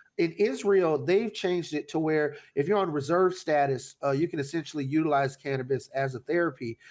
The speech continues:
Uh, w-, what do you think about it? Is that something our brass would go for here, or is that,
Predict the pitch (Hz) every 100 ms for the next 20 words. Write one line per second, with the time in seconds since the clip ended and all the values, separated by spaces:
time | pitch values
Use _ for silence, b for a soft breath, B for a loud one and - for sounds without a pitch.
0 | B B 156 156 151 160 175 - 175 226
1 | 247 240 202 196 190 165 156 147 156 151
2 | 139 160 143 185 185 196 180 160 165 156
3 | 165 165 151 160 160 143 - 151 208 214
4 | 185 143 147 151